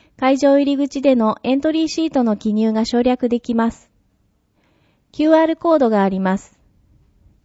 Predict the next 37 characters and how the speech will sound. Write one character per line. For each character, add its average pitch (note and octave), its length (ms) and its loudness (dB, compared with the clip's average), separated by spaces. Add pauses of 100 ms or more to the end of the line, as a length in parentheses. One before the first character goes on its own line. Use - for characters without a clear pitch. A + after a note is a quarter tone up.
(140)
キ D4 160 0
ュ D#4 40 6
ー D#4 100 6
ア D#4+ 40 2
ー - 20 0
ル D#4 120 -2
コ D#4+ 180 0
ー D4+ 40 2
ド A#3 120 2
は、 G3 260 0 (420)
広 D4+ 280 2
報 D#4+ 180 4
誌 - 440 -6
原 C#4+ 200 2
本 A#3+ 240 2
八 G3+ 280 -6
ペ C4+ 240 2
ー - 40 0
ジ、 F#3 280 -4 (380)
左 D4+ 400 0
側 C4+ 400 2 (160)
中 C#4+ 300 0
央 D4 160 2
に A3 140 -2
あ F#3 80 0
り F3+ 100 -4
ま F3+ 180 -4
す。 - 240 -16 (1400)
ま A3 140 -2
た、 A#3+ 300 0 (380)
説 C4 320 -4
明 D4+ 240 4
会 D#4 240 2
の D4+ 100 0
詳 D4+ 280 0
細 C#4+ 280 2
は、 C#4 260 2